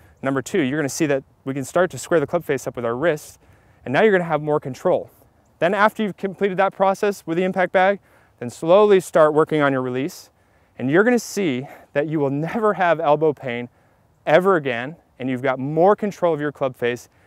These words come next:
You're hitting more greens, which is way more fun and way more exciting.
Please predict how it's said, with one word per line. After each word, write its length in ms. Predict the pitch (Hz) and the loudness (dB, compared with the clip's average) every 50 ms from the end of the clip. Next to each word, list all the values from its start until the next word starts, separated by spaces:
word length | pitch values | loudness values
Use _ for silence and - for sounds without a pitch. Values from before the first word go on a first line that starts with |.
| _ _ - | _ _ -10
You're 120 | 107 113 | -6 -4
hitting 180 | 135 139 135 127 | -4 -4 -4 -2
more 200 | 135 151 170 175 | 0 2 2 2
greens, 500 | 151 151 151 143 143 147 151 - - - _ - | 2 -2 -2 -2 -2 -4 -6 -8 -14 -20 _ -16
which 100 | 113 110 | -14 -12
is 140 | 107 107 | -12 -8
way 180 | 110 123 131 135 | -4 -2 -2 -2
more 200 | 139 139 135 131 | 0 -2 -4 -4
fun 200 | - - 139 127 | -4 -4 -4 -4
and 80 | 120 117 | -2 -2
way 100 | 120 117 | -4 -4
more 140 | 117 117 | -4 -4
exciting. 420 | 113 104 - 113 104 98 95 107 | -8 -6 -6 -6 -6 -6 -6 -10